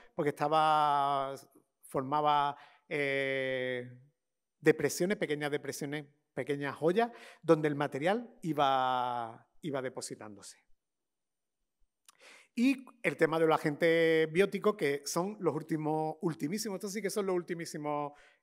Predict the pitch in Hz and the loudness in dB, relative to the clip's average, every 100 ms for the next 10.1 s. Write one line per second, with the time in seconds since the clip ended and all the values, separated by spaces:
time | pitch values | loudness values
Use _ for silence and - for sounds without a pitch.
0 | _ 156 139 135 135 131 131 127 147 147 | _ -4 -2 -2 -4 -4 -6 -6 -4 -4
1 | 139 135 127 120 - _ _ _ _ _ | -8 -6 -6 -6 -12 _ _ _ _ _
2 | _ _ _ _ 190 175 190 254 277 262 | _ _ _ _ -4 0 0 2 2 2
3 | 254 226 254 262 254 233 233 233 202 - | 2 0 -2 -2 0 -2 -2 0 0 0
4 | - 240 208 170 156 147 - 165 160 160 | -4 -2 -4 -4 -6 -6 -4 -2 2 2
5 | 156 156 156 - 147 127 - _ 147 247 | 4 2 2 2 2 2 -8 _ 0 2
6 | 196 151 143 147 147 196 214 208 233 220 | 2 2 2 -2 -2 -4 -4 -2 -2 -2
7 | 196 208 202 202 196 202 202 185 233 - | -4 -4 -6 -2 -2 -2 -2 0 0 -2
8 | - _ 185 - 160 151 143 139 131 117 | -20 _ 0 0 0 -2 -2 -2 -2 -4
9 | 131 143 208 - 170 143 170 190 - 123 | -6 -6 -8 -6 -8 2 2 2 -4 -8